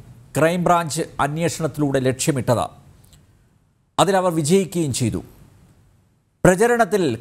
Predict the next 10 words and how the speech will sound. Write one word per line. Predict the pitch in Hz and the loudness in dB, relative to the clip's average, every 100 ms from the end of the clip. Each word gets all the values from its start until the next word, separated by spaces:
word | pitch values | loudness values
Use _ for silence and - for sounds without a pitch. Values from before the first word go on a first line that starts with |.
| - | 0
കേന്ദ്ര | 190 196 233 208 190 | 0 2 0 0 -4
ഏജൻസികൾ | 196 202 180 - 180 180 165 | 0 0 -2 -2 -2 0 0
മുഖ്യമന്ത്രിയെ | 196 185 170 170 175 175 151 | -2 -2 -2 0 2 2 2
വേട്ടയാടുകയാണെന്ന് | 180 180 202 180 175 170 180 165 160 160 160 151 151 | 0 0 2 2 2 0 2 2 2 -2 -2 0 2
വരുത്തി | 156 185 202 - | 2 0 -2 -2
തീർക്കാൻ | 175 139 120 67 - - _ 147 | -2 0 0 0 -14 -20 _ 2
ഇതുവഴി | 165 175 165 135 98 - - - _ 147 | 4 4 2 -2 -6 -12 -20 -20 _ -2
ഇടതുമുന്നണിക്ക് | 151 180 190 165 151 147 135 156 160 - | 2 2 0 -2 -4 -4 -4 -2 -2 0
സാധിച്ചു. | 139 143 139 123 92 - - - - - _ _ _ _ _ _ _ _ _ _ _ 180 | 0 0 -2 -6 -10 -10 -18 -20 -20 -20 _ _ _ _ _ _ _ _ _ _ _ 4
കേന്ദ്ര | 208 247 247 | 4 4 0